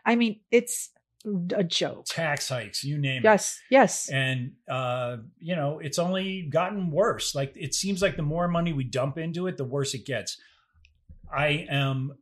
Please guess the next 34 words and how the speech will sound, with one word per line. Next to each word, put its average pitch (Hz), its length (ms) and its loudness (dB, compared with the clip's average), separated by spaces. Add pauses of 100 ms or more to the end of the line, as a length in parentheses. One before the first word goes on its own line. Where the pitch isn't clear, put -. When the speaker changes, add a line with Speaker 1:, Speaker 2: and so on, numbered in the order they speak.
Speaker 2:
uh, 127 420 -2 (140)
a 127 60 -6
Democrat, 127 720 0
not 143 420 -6
particularly 147 500 -2
a 123 80 2
liberal, 123 500 0
but, 123 420 -2
uh, 123 420 -2
I 131 220 -4
am 151 140 0
a 160 40 -2
Democrat, 135 720 -2
and 139 460 -2
I 139 380 -2 (180)
really 151 480 -2
despise 120 640 -2
our 120 320 -8
Mayor 117 280 -6
Garcetti. 104 560 -6
So 107 380 -6
he's 139 240 -4
my 131 220 -2
number 131 260 -4
two 131 240 -6
on 113 120 -10
the 104 60 -12
list. 104 380 -10
I 113 60 -6
want 123 260 -4
him 143 100 0
to 131 60 -2
go 127 200 -2
away. 110 360 -2